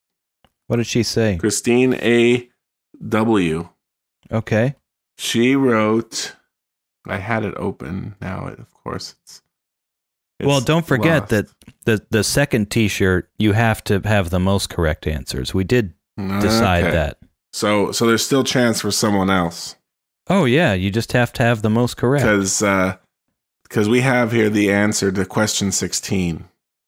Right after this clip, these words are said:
Speaker 1: Oh, what is it? What's, what? Well, can we say?
Speaker 2: Well, no, we don't need to give it away.
Speaker 1: Let's not give it away. All right, w-, but we do have one correct answer so far. So
Speaker 2: Yep.
Speaker 1: one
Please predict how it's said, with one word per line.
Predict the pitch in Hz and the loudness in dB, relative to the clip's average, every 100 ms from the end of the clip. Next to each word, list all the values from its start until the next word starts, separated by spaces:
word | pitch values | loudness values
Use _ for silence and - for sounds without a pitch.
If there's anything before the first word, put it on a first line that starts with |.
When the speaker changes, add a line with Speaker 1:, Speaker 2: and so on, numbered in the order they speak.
| - - | -12 -4
Speaker 1:
Oh, | 120 117 110 | 0 2 0
what | 92 107 | 2 2
is | 147 123 | 2 2
it? | 107 | 0
What's, | 123 - | 0 -2
what? | 123 143 - - | -2 -2 -4 -4
Well, | 110 131 131 123 _ _ - | 0 2 0 -4 _ _ -8
can | 113 | -2
we | 107 | -2
say? | 101 - 101 113 160 _ _ _ _ _ _ _ _ - | -2 -2 0 0 -2 _ _ _ _ _ _ _ _ -6
Speaker 2:
Well, | 208 139 | -2 0
no, | 131 127 | 0 2
we | 143 | 2
don't | 131 107 | 2 0
need | |
to | 92 | -2
give | 90 85 | -2 -4
it | 85 | -4
away. | 80 78 82 - _ _ _ | -4 -6 -8 -12 _ _ _
Speaker 1:
Let's | 143 151 190 | -4 -2 0
not | 143 | 0
give | - 120 | 2 2
it | 107 | 2
away. | 98 95 82 78 - - | 2 2 0 -4 -12 -4
All | 113 | 0
right, | 156 | 2
w-, | 101 113 - | 0 -2 -2
but | 123 | 2
we | 113 | 2
do | 110 131 | 2 2
have | 135 127 107 | 2 2 2
one | 117 143 156 | 2 2 2
correct | 160 151 139 139 | 2 2 2 0
answer | 139 143 104 | 0 0 0
so | 87 98 | 0 0
far. | 90 95 85 | 0 0 0
So | 78 113 113 | 0 2 2
Speaker 2:
Yep. | 117 | 2
Speaker 1:
one | 127 143 175 202 208 | 2 4 4 2 0